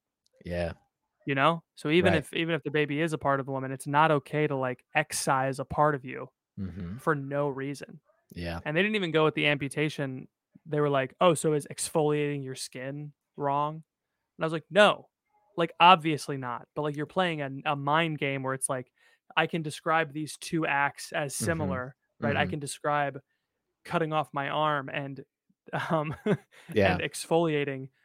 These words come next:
Speaker 2: Both are, you know, getting rid of parts of my body.
Speaker 1: Right.
Speaker 2: So then getting rid of my arm must be okay, or killing a
Speaker 1: Yeah.
Speaker 2: baby must be okay.
Speaker 1: People
Speaker 2: And so,
Speaker 1: immediately
Speaker 2: like
Speaker 1: jump to those nonsensical situations of, like, would you
Speaker 2: Yeah.
Speaker 1: rather save a three-year-old kid or a thousand fertilized embryos,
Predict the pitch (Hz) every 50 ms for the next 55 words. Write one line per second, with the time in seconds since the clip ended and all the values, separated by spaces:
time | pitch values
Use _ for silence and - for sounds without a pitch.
0 | _ _ - 156 135 160 160 165 160 147 - - 151 151 147 143 139 - 156 147
1 | 143 143 139 131 - 156 156 147 143 143 147 143 - - 151 143 139 - - 135
2 | 131 127 123 - 143 147 147 143 139 135 127 127 131 131 - _ _ - 90 85
3 | 82 80 - - _ _ _ - - - 175 156 151 147 160 156 151 147 - -
4 | 165 160 156 147 151 147 147 135 135 131 131 135 135 131 127 131 131 - - 143
5 | 131 127 - - 143 139 139 - 151 151 - 165 151 147 143 139 143 139 135 135
6 | 135 131 - - 135 - - 143 - 139 139 - 139 120 113 113 113 120 113 -
7 | - 151 110 107 110 107 - 98 101 98 - - 98 95 98 95 92 - 101 92
8 | - - 95 90 - - 87 - 90 87 85 - - 90 87 85 85 85 82 92
9 | 107 104 143 135 101 98 98 98 92 - - 101 92 87 - - 101 95 92 95
10 | 92 85 - - 110 101 92 90 90 80 - - - 92 92 92 90 87 87 90
11 | - - 92 - - - 95 90 90 95 90 92 90 - - 104 92 92 90 87
12 | 87 87 92 92 87 85 85 85 82 76 85 82 - - -